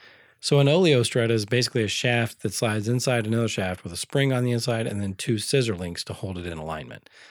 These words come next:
So as it moves up and down, the scissor links, you know, do this sort of a thing, this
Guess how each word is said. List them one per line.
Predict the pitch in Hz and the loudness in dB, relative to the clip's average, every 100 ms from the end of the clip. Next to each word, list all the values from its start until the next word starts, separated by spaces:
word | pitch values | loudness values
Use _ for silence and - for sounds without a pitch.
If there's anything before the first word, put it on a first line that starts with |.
| _ | _
So | - 117 | -6 -4
as | 101 107 | -2 -2
it | 92 | -2
moves | 123 139 123 | 2 2 4
up | 120 | 0
and | 113 | 2
down, | 113 113 | 0 0
the | 101 | -2
scissor | - 107 101 | -2 0 -2
links, | 95 95 - | -4 -6 -6
you | 92 | -8
know, | |
do | 85 90 | -8 -8
this | 87 82 | -6 -6
sort | - - 87 | -8 -6 -6
of | 82 | -8
a | |
thing, | 82 85 85 | -8 -8 -8
this | 80 - | -6 -8